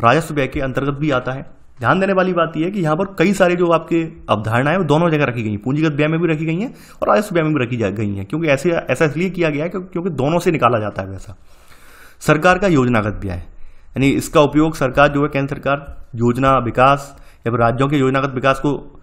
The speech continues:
समर्थन देने के लिए करती है। तो हालांकि इस तरह का जो योजनागत व्यय वाला जो कॉन्सेप्ट है, खत्म कर दिया गया है पूरी तरह से कि अभी कोई योजनागत नहीं है, आपका पूंजी और राजस्व के रूप में ही रहेगा।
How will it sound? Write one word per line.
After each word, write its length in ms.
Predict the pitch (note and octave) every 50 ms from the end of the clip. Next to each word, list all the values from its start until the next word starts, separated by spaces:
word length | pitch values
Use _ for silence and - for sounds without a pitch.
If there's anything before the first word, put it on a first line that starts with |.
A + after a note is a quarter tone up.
| - -
समर्थन 420 | - - - B2+ B2 A#2+ - F3 F3
देने 180 | D#3+ D3+ D3+
के 60 | D3 D#3
लिए 100 | D#3 -
करती 300 | - C3+ B2+ - C#3 C3+
है। 120 | C3+ D3 D#3 - - - - - - - - -
तो 140 | - D3+ D3+ C#3+ D3+ - - -
हालांकि 280 | C3 D#3 E3+ F3+ F#3 F3+
इस 180 | E3+ - -
तरह 140 | F3+ E3 E3+
का 80 | F3+ F3+
जो 200 | F3+ F#3 F3+ E3
योजनागत 400 | C#3 B2+ C3 C#3 E3 F3 F3+ D#3+
व्यय 160 | D3 D#3 D#3
वाला 220 | D3+ D3+ D3 D#3
जो 80 | D#3 D3+
कॉन्सेप्ट 420 | D3+ C#3+ C#3 C#3 - D3+ C#3 -
है, 60 | F3+
खत्म 260 | F#3 - C#3 C3 E3 D#3
कर 140 | C3 A#2
दिया 200 | G#2 A2 A2+ A2
गया 100 | A2+ C3
है 40 | C#3+
पूरी 160 | C#3+ D3+ C#3+
तरह 160 | B2+ B2 C#3 C3+
से 140 | - F3
कि 300 | A#3+ - - - - -
अभी 100 | C#3+ B2
कोई 200 | B2 - C#3+ D3+
योजनागत 440 | D#3 C#3 C3 C#3 C#3+ C#3+ D3 D3 -
नहीं 200 | C#3+ C#3+ D3+ D#3+
है, 60 | G3+ B3 - - - - -
आपका 220 | - - - - C#3
पूंजी 540 | C#3 - C3+ C3 C3+ D#3 E3 F3+ F#3 - - -
और 120 | A2 A2
राजस्व 260 | A#2+ A#2 B2+ B2 - -
के 60 | D#3+
रूप 120 | D3+ D#3 C#3+
में 100 | D3+ D3+
ही 60 | E3
रहेगा। 340 | D#3+ C#3 C#3 C#3 D3 E3